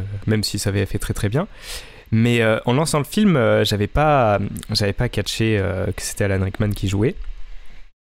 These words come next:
Puis, euh, je lance le film, puis Hans, le personnage d'Hans Gruber arrive. Puis là, je me dis, « Mince, mais mince, mais où est-ce que j'ai vu ce nez déjà ?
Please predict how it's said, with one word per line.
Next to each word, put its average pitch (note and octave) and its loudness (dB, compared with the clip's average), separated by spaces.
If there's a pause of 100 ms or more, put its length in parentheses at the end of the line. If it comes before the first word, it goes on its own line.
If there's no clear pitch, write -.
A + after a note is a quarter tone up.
(200)
Puis, B2 2
euh, G#2 2
je A2+ 0
lance E3+ 0
le G#2+ 0
film, F#3 2
puis - 0
Hans, A#2+ 2 (120)
le A#2 2
personnage A#2+ 2
d'Hans A2+ 2
Gruber A2+ 2
arrive. B2 0 (360)
Puis C3+ 2
là, D3 4
je A2+ 0
me G#2 0
dis, « G2+ -2 (480)
Mince, B2 2 (200)
mais A#2+ 4
mince, A#2 2
mais A#2+ 2
où C#3+ 6
est-ce C3+ 4
que C3 0
j'ai A#2+ 2
vu A#2+ 0
ce B2 0
nez A#2+ 4
déjà ? G#2+ 2